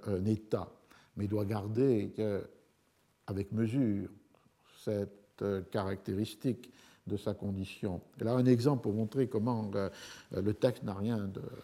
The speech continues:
de sévère ou d'austère. Il est lui-même pris par cette idée d'une, euh, d'une grâce. Euh,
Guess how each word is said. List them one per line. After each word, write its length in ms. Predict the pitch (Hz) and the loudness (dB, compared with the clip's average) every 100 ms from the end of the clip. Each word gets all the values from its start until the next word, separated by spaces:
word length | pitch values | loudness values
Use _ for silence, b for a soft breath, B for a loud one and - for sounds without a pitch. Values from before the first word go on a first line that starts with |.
| - - - _ _ _ - | -16 -20 -20 _ _ _ -10
de 120 | 101 | -8
sévère 560 | 95 - 131 175 127 104 | -2 0 2 2 0 0
ou 100 | 98 | -2
d'austère. 520 | 95 113 - 185 151 | -2 -2 -2 -2 0
Il 120 | 107 104 | 0 -2
est 40 | |
lui-même 440 | 98 117 113 113 | -2 -2 0 0
pris 240 | 101 175 131 | -2 -2 -2
par 200 | 107 90 | -4 -8
cette 260 | - - 107 | -10 -8 -4
idée 300 | 101 120 104 | 2 2 2
d'une, 500 | 92 92 95 92 90 B B B | -2 -2 -2 -2 -4 B B B
euh, 100 | 95 | 0
d'une 220 | 90 104 117 | 2 0 0
grâce. 540 | 156 175 135 - - | 0 0 0 -4 -2
Euh, 200 | 110 104 | 2 2